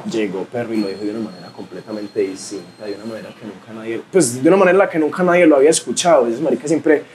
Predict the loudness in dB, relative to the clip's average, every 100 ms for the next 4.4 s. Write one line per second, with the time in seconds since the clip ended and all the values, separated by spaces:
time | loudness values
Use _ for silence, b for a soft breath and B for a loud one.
0 | B B 0 4 6 4 2 0 0 -4
1 | -6 -4 -2 -2 -4 -6 -4 -2 -2 -2
2 | -4 -4 -10 -4 -4 -2 -4 -6 -10 -10
3 | -8 -6 -6 -8 -10 -12 -10 -8 -6 -8
4 | -8 -2 -2 -2